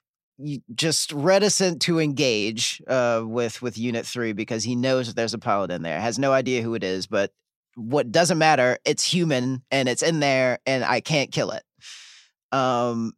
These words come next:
and Gendo is just like, "All right, uh, uh, this is taking too long.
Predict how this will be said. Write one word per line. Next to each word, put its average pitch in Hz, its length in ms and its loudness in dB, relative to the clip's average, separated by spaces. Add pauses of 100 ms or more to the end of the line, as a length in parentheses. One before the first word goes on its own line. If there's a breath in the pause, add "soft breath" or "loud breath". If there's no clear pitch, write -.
and 165 640 2 (140)
Gendo 190 520 4
is 147 80 0
just 151 180 0
like, 143 200 2
"All 190 80 4
right, 139 340 4 (160)
uh, 151 120 -2
uh, 156 140 4
this 180 220 2
is 180 100 0
taking 156 340 0
too 156 180 0
long. 135 600 2